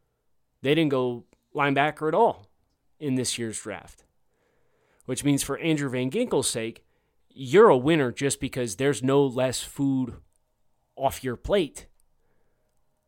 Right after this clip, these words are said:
when trying to forecast and fill the Kyle Van Noy role within this defense. So that is, strictly speaking, an opportunity standpoint. Van Ginkel,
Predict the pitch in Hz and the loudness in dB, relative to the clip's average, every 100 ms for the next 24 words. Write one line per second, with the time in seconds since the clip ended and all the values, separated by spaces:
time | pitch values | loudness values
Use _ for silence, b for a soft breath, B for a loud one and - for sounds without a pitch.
0 | - 139 135 - 147 139 127 113 143 135 | -4 0 0 0 0 0 -2 -6 -4 -4
1 | - 117 110 - 113 - 135 123 120 - | -2 -4 -4 -6 -6 -2 -2 -2 -6 -8
2 | 117 113 110 104 110 110 110 107 104 120 | -4 -2 -2 -4 -4 -4 -6 -6 -4 -4
3 | 110 113 117 113 107 - 160 180 - - | -2 -6 -4 -4 -4 -4 -4 -6 -10 -18
4 | - - _ _ _ _ _ _ _ _ | -20 -20 _ _ _ _ _ _ _ _
5 | _ _ _ _ _ _ _ _ _ - | _ _ _ _ _ _ _ _ _ -8
6 | 120 127 160 160 - - 147 131 123 - | -2 0 2 2 -2 -2 -6 -4 -6 -4
7 | 139 123 117 113 117 127 117 - 139 160 | -6 -6 -8 -6 -6 -6 -8 -8 -6 -4
8 | 165 - 165 165 160 165 160 107 120 120 | -6 -6 -6 -6 -4 -6 -6 -6 -6 -6
9 | 139 151 160 147 | -6 -4 -4 -4